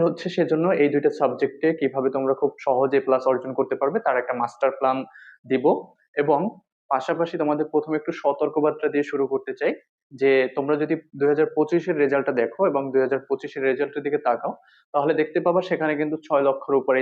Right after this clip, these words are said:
স্টুডেন্ট ফেল করেছিল, যার ভিতরে ম্যাক্সিমাম স্টুডেন্ট হচ্ছে ইংরেজি এবং গণিতে ফেল করেছে, এবং তার ভিতরে আবার গণিতে সব থেকে বেশি ফেল করেছে। তাহলে একটু ভাবতেই পারো যে আসলে এটা তোমাদের জন্য কত বড় একটা সতর্কবার্তা, কারণ ইংরেজি এবং গণিতে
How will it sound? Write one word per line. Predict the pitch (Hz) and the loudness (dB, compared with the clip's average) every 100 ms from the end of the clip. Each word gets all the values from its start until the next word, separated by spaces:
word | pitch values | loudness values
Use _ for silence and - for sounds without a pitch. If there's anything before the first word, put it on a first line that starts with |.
| 127 | -2
স্টুডেন্ট | 127 127 123 | -4 -6 -4
ফেল | 127 | -6
করেছিল, | 123 127 127 - 185 370 - - _ | -4 -4 -4 -2 -2 -2 -12 -20 _
যার | 127 143 160 165 | -4 0 2 2
ভিতরে | 185 135 117 208 - - _ 127 | 2 2 4 0 -2 -18 _ -6
ম্যাক্সিমাম | 131 131 - 202 185 185 156 139 | -6 -6 -6 -2 0 0 0 -4
স্টুডেন্ট | - 156 165 156 156 | -4 -2 -2 -2 -2
হচ্ছে | 156 156 - 220 147 | -2 -2 -2 -2 0
ইংরেজি | 147 147 151 175 | 0 0 2 2
এবং | 185 143 | 2 0
গণিতে | 135 131 131 | 0 0 -2
ফেল | 135 123 120 | -2 -2 0
করেছে, | 113 - - 143 | -2 -4 -6 -2
এবং | 175 214 - _ _ | -2 -2 -6 _ _
তার | 143 139 | 0 0
ভিতরে | 156 190 | 0 2
আবার | 196 170 | 2 2
গণিতে | 139 156 151 - | 0 -2 -4 -6
সব | 165 - | -6 -4
থেকে | 165 139 | -4 -2
বেশি | 131 127 147 | -2 -2 -2
ফেল | 131 117 | -2 -4
করেছে। | 120 - - _ - _ | -6 -8 -14 _ -20 _
তাহলে | 160 165 185 | 0 2 4
একটু | 190 175 - | 2 0 -2
ভাবতেই | 135 - 180 175 | -4 0 0 2
পারো | 165 165 160 | 4 2 4
যে | 165 | 0
আসলে | 147 156 | 0 0
এটা | 143 147 | -2 -2
তোমাদের | 147 139 139 | -4 -2 -2
জন্য | 143 147 139 | -4 -4 -4
কত | 135 131 | -6 -2
বড় | 127 127 | 0 0
একটা | 127 131 | -2 -4
সতর্কবার্তা, | 135 123 120 123 123 - 262 - - - | -6 -6 -6 -2 -2 0 -4 -4 -20 -2
কারণ | 135 131 139 147 _ _ 165 | 2 2 0 -4 _ _ -2
ইংরেজি | 175 185 185 185 | 2 2 2 2
এবং | 175 156 143 | 2 0 0
গণিতে | 147 170 135 | 0 -2 2